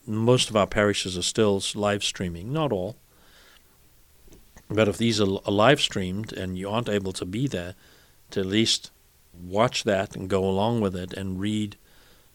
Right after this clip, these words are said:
the particular elements of the Passion, the readings that are involved. And there are other ways that you can do it. I remember one year,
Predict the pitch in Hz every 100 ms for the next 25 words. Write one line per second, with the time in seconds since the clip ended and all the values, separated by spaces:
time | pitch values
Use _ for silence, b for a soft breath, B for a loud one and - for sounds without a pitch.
0 | _ 107 101 92 98 107 98 98 92 95
1 | 101 101 101 - 98 - 104 101 - 101
2 | 92 101 101 101 95 92 92 90 90 95
3 | 98 87 - - _ _ - b b 117
4 | 143 139 147 120 110 104 - 95 98 98
5 | 98 92 104 131 165 170 127 95 110 113
6 | 113 107 95